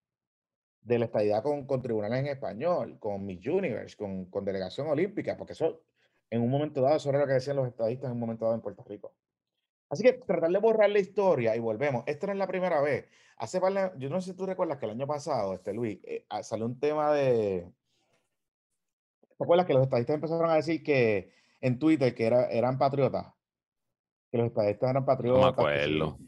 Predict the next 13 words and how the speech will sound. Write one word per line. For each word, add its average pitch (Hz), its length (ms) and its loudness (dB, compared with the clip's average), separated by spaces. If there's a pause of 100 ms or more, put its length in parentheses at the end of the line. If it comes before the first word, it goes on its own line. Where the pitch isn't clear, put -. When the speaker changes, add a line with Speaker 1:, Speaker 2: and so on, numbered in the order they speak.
(160)
Speaker 1:
Era 156 200 4
Speaker 2:
No 202 40 6
me 214 60 6
Speaker 1:
algo 208 200 6
de, 180 280 6
Speaker 2:
acuerdo. - 260 -4
Speaker 1:
ellos 185 200 6
empezaron 214 340 0
a 208 120 6
decirse 202 340 0
como 180 140 -6
que, 180 120 2
"Ah, 202 880 2